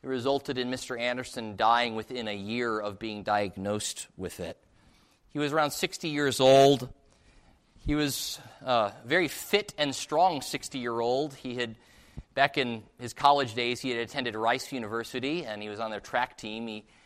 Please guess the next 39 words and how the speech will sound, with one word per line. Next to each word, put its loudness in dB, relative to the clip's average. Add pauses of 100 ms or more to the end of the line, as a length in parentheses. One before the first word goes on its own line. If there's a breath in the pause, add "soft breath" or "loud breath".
actually -4
had 0
the -2
record 0
for -10
the -8
shot -2
put -4
or -8
discus -6
for, -10
for -10
some -2
period -8
of -10
time -6
while 6
he -2
was -6 (540 soft breath)
competing -4
back 2
then. 2
But -2
he 0
seemed -2
to 2
always 0
kind -2
of -10
maintain -4
that -4
build. 0
He -20
was -20
kind -4
of -16
a -20
tall 2
guy, 8